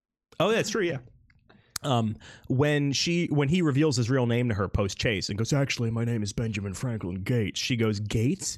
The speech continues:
This is the line. "You're that family with the conspiracy theory about the founding fathers." Like, everybody, they're trying to throw this conspiracy stuff in, and this to me is not, like,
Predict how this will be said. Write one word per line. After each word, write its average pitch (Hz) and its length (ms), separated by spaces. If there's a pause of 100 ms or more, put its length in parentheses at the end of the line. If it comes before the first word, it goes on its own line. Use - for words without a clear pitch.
(440)
This 131 100
is 127 60
the 131 100
line. 117 320 (260)
"You're 151 200
that 226 240
family 127 420
with 127 140
the 131 80
conspiracy 170 800
theory 110 340
about 123 240
the 135 100
founding 117 400
fathers." 143 960 (1120)
Like, 170 420 (960)
everybody, 196 520
they're 196 200
trying 202 280
to 247 60
throw 220 240
this 214 140
conspiracy 214 640
stuff 147 220
in, 143 60
and 139 100
this 190 140
to 269 100
me 233 160
is 143 160
not, 160 280
like, 127 320